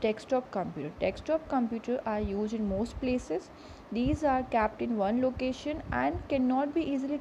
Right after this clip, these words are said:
taken here and there। Means जैसे कि इस, इस टाइप के कंप्यूटर्स को आप इतना ईजीली एक जगह से दूसरी जगह कैरी नहीं कर सकते हो। ओके? Laptop। A laptop is a small computer that can fit in your lap।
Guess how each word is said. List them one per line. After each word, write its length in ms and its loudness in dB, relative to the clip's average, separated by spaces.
taken 240 0
here 400 2
and 100 4
there। 200 0
Means 280 2
जैसे 280 2
कि 180 -2
इस, 260 -4
इस 160 0
टाइप 260 2
के 60 -4
कंप्यूटर्स 640 0
को 200 -2
आप 180 0
इतना 280 -2
ईजीली 480 0
एक 220 -2
जगह 260 0
से 100 -2
दूसरी 320 -4
जगह 120 2
कैरी 360 2
नहीं 360 2
कर 180 2
सकते 400 -8
हो। 80 -6
ओके? 460 -6
Laptop। 460 4
A 40 2
laptop 420 4
is 160 0
a 180 -2
small 340 4
computer 500 -2
that 100 2
can 160 4
fit 140 0
in 160 2
your 280 4
lap। 180 4